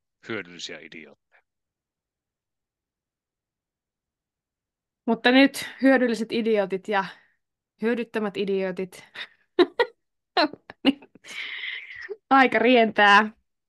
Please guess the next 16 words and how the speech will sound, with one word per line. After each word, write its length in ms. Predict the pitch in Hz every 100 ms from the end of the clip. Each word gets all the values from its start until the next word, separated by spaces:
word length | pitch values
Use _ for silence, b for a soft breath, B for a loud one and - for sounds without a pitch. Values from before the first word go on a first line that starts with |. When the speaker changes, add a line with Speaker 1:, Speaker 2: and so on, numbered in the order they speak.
| _ _ _ _ _ -
Speaker 2:
Joo. 360 | 294 320 214 185 b b b
Ja 80 | 277
hei 180 | 349 320
Arttu, 360 | 349 285 -
tiedätkö, 340 | 269 370 381 381
kun 280 | 370 349 _ _ _ _ _ _ _ _ _ _ _ _ _ _ _ _ _ -
piti 240 | 349 370
tu-, 140 | 359 349 -
piti 240 | 392 370
pyytää 340 | 349 359 349 349
tuo 160 | 349
Antti 380 | 320 349 294 277
Häkkänen 460 | 254 233 240 220 202
tähän 300 | 202 208 190
vielä 240 | 196 196
linjoille 640 | 202 190 180 170 175 -